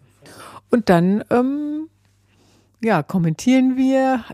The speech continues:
drücken ab und zu mal auf Pause, echauffieren uns, <laughs> können es nicht glauben, fühlen, fühlen mit uns, ziehen Verbindungen zu dem, was jetzt ist, ähm,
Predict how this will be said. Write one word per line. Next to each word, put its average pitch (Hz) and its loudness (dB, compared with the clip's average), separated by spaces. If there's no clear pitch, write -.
drücken - -4
ab - -2
und 185 -2
zu 190 -4
mal 160 2
auf 156 -4
Pause, 226 0
echauffieren 233 0
uns, 240 0
<laughs> - -14
können 208 4
es 185 -2
nicht 202 0
glauben, 240 0
fühlen, 240 0
fühlen 254 2
mit 247 2
uns, 277 2
ziehen 220 2
Verbindungen 240 0
zu 196 -10
dem, 196 -2
was 196 -2
jetzt - 0
ist, - -4
ähm, 156 -4